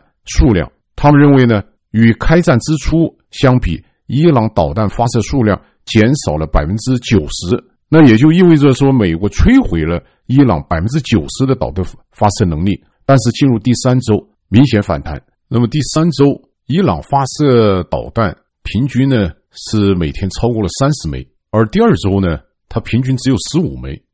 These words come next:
特别是十七号，就本周二，伊朗发射了三十七枚。这个不仅数量上明显的反弹，而且呢，三月十五号，伊朗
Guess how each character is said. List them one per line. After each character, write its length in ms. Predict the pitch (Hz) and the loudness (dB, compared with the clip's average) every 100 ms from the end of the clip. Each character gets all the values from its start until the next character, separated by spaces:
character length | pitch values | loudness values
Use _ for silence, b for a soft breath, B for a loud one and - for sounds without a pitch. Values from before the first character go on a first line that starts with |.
| _ | _
特 120 | - | -2
别 120 | 202 104 | 0 0
是 340 | - 110 92 | -2 -4 -4
十 200 | - - | -6 -8
七 240 | 120 - 160 | -8 -4 -4
号， 240 | 160 139 _ _ | -2 -4 _ _
就 120 | - 131 | -6 -2
本 160 | 92 | -2
周 140 | 85 123 | -2 -2
二， 200 | 147 - _ _ | -2 -4 _ _
伊 100 | - | -2
朗 180 | 135 92 | 0 0
发 220 | - 120 120 | -2 -4 -2
射 120 | - 120 | 0 0
了 120 | 95 | 0
三 240 | - - 147 | -2 -2 -2
十 120 | - | -2
七 280 | - - 226 | -10 -4 -2
枚。 260 | 233 67 - _ _ | -2 -6 -12 _ _
这 140 | - | -6
个 80 | 180 | -4
不 200 | 139 240 | 0 0
仅 260 | - 98 80 | 0 -2 -4
数 360 | - - 240 190 | -8 -4 0 0
量 180 | 107 | 0
上 260 | 82 110 90 | -2 -4 -4
明 300 | 80 98 185 | -2 0 0
显 200 | - 92 | 0 -2
的 60 | 82 | -4
反 240 | - 69 - | -8 -10 -8
弹， 280 | - 82 101 _ _ - | -8 -8 -12 _ _ -2
而 140 | 107 | 0
且 200 | 139 - | 0 -2
呢， 160 | 80 76 - _ _ | -4 -4 -10 _ _
三 280 | - - 160 | -8 -2 2
月 120 | 170 123 | 2 0
十 260 | - - | -2 -4
五 240 | 233 87 67 | -2 -4 -10
号， 280 | - 110 - _ _ | -6 -6 -6 _ _
伊 160 | 139 208 | -2 0
朗 160 | 143 | 0